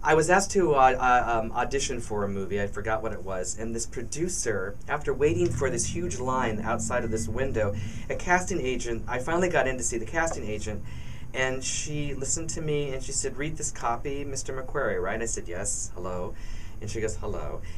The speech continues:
Please read this copy, thank you." And I did, and she asked the other people to leave the room. And I said, "Uh-oh, what happened?" She goes, "Well,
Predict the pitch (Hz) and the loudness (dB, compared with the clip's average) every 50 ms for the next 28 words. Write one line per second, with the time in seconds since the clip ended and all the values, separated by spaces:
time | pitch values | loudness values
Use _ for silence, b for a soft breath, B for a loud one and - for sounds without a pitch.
0 | B B - - 139 131 123 - 113 113 113 117 123 120 - - - - 113 95 | B B -4 -2 -2 -2 0 0 0 0 -2 0 0 0 0 0 0 0 -2 -2
1 | 92 - - - 120 135 151 151 - 107 98 98 - - 135 139 147 151 147 123 | 0 0 0 0 0 0 -2 -2 -2 -4 -4 -4 -4 -2 2 4 6 6 6 4
2 | 113 110 104 101 101 - - 104 104 113 120 120 - - 104 104 104 101 - - | 2 0 0 -2 -2 -2 0 0 2 2 2 2 0 -2 -2 -2 -2 -2 -2 -4
3 | - - 110 - - - - 117 123 123 - - 123 - - 117 110 - 120 - | -4 -2 -2 -2 -2 -2 -2 -2 -2 -2 -2 -4 -6 -4 -4 -4 -2 -2 -2 -2
4 | - - - - 104 101 - - - - - - - - - - - - - - | 0 0 0 0 0 0 0 0 0 0 -2 -2 -4 -4 -6 -6 -6 -6 -6 -6
5 | - - - - - - B B B B B B B B B B B B B B | -6 -4 -4 -4 -4 -4 B B B B B B B B B B B B B B
6 | B B - - 117 113 117 117 117 117 113 110 113 117 113 110 - 120 113 110 | B B -4 -4 -4 -2 -2 0 0 0 0 0 0 0 0 0 0 0 0 0
7 | 110 135 - - 120 117 113 110 104 110 107 - 139 147 156 - - 117 107 - | 2 0 0 2 2 2 2 2 2 2 0 0 0 0 -2 0 -2 -2 -2 -2
8 | - 123 110 120 110 107 107 - - 147 160 190 226 247 - - | -2 -2 0 0 0 0 0 0 2 2 4 6 6 4 4 2